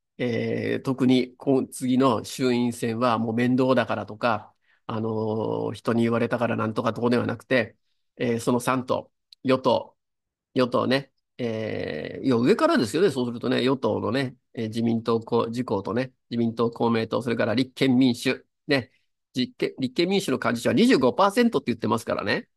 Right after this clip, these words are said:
ゆくゆくは二十五パーセントにしようとしてますよ、このまんま。あー、立憲が野党第一党、まあね、与党が変わらずにいたら、このまんまいったらもう、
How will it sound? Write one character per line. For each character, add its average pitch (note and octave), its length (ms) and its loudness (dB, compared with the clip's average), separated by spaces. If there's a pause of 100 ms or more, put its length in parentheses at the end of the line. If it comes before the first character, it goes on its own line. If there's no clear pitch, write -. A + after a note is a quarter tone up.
(760)
ゆ B2+ 120 0
く G3 100 0
ゆ G#3 80 0
く A3+ 100 2
は B2 80 6
二 F3 140 2
十 D#3 100 2
五 A2+ 140 0
パ D3+ 140 2
ー - 40 2
セ G3+ 100 2
ン - 20 -2
ト A2+ 60 -2
に G2 100 -6
し - 100 -6
よ C#3+ 80 2
う - 20 0
と D3+ 80 -2
し - 60 -4
て - 80 0
ま E3+ 100 0
す - 80 -2
よ、 A#2+ 60 -2
こ C#3 100 2
の B2+ 60 4
ま A2+ 120 4
ん A2+ 60 2
ま。 A2 220 0 (340)
あ A2+ 800 -2
ー、 - 80 -12 (140)
立 A#2+ 240 -6
憲 A#2+ 200 0
が B2 100 2
野 B2 160 2
党 A2+ 300 -2
第 A#2 260 0
一 G#2+ 180 -10
党、 C#3 360 2
ま A#2+ 120 0
あ - 20 0
ね、 A#2 300 -2
与 B2 140 0
党 A2+ 180 -2
が A2 180 -4
変 A#2 100 0
わ A2+ 80 2
ら A#2 120 0
ず A#2 120 -6
に A2+ 260 -4 (100)
い B2+ 100 -8
た A2+ 140 -2
ら、 G#2+ 340 -2 (1800)
こ - 120 -2
の D3+ 80 4
ま D#3 100 6
ん D3 100 0
ま C#3+ 80 2
い C3+ 40 0
っ - 40 -12
た F3+ 160 -2
ら C3+ 120 4
も A2+ 540 -2
う、 C3 140 -12